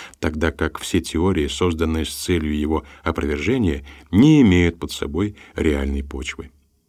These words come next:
Доказательством историчности воскресения Иисуса посвящено фундаментальное исследование Николаса Райта, ещё одного крупнейшего библеиста,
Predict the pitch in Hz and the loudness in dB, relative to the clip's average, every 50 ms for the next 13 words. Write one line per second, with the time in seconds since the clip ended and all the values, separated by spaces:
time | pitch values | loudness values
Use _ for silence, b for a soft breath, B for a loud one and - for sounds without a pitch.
0 | B B B B B B B B B B - 110 107 107 123 117 147 175 - 185 | B B B B B B B B B B 4 4 6 8 6 6 6 6 4 4
1 | 165 - - 165 160 160 127 127 - - 135 135 151 156 - - 143 131 - - | 2 6 4 4 4 6 2 -2 0 0 2 2 2 2 2 0 -2 -2 0 2
2 | 131 123 - - - 113 98 - 123 117 123 120 117 - 101 110 110 113 104 - | 2 2 2 2 0 0 2 2 4 6 8 6 6 6 4 4 4 2 2 2
3 | - 160 156 - 147 - - 120 - - 110 98 - - 113 120 143 139 - - | -2 -4 -2 -2 -2 0 0 -2 2 2 0 0 2 2 2 2 2 0 2 4
4 | 127 113 101 98 101 101 95 80 - 127 135 135 127 123 110 - - - 87 95 | 4 6 6 6 6 4 4 2 2 2 2 4 4 4 2 2 0 0 2 2
5 | 113 117 117 113 110 110 110 110 107 101 B B B B B B - 87 92 101 | 4 4 4 4 4 4 4 2 2 0 B B B B B B 2 4 6 6
6 | 107 104 104 101 98 95 - - - 101 95 95 85 76 73 71 - - - - | 6 6 6 2 2 2 0 0 0 2 4 4 2 2 0 -4 -8 -10 -12 -12
7 | _ - 80 76 - - - 95 101 110 104 90 87 85 85 90 85 - - 87 | _ -6 -4 -4 -4 -2 0 2 2 2 2 0 0 0 0 -2 -2 -2 -2 -2
8 | 82 - - 87 107 117 107 - - 98 90 82 82 78 78 82 202 143 131 - | -2 -2 0 0 2 2 0 -2 -2 -2 -2 -2 0 0 2 4 4 4 2 2
9 | - 90 71 | -2 -4 -4